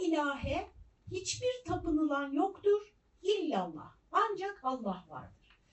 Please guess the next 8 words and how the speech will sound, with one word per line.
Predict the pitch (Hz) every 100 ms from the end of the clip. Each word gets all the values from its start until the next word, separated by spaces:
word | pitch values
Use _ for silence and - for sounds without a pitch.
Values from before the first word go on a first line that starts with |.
| _ _ -
Oradaki | 427 494 453 392 320 254
ilah | 254 311 349 440 403 -
kelimesinin | 330 285 254 247 240 233 233 233 247
yerine | 381 427 403 330 330 359 -
Esma-i | - 392 381 - 427 381
Hüsna'dan | 330 311 294 277 269 277 -
hepsini | 554 539 - 370 392
koyabilirsiniz. | 320 254 233 226 240 - 214 269 339